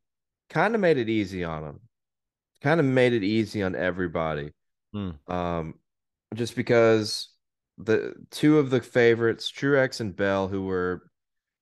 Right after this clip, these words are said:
Speaker 1: two of the top three consensus favorites in every book,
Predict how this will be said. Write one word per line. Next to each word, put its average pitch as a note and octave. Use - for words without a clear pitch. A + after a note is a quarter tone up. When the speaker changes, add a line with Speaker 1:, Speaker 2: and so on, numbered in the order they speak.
Speaker 1:
two E3
of C#3+
the A#2+
top -
three A2
consensus G2+
favorites F#2+
in F#2
every F2
book, E2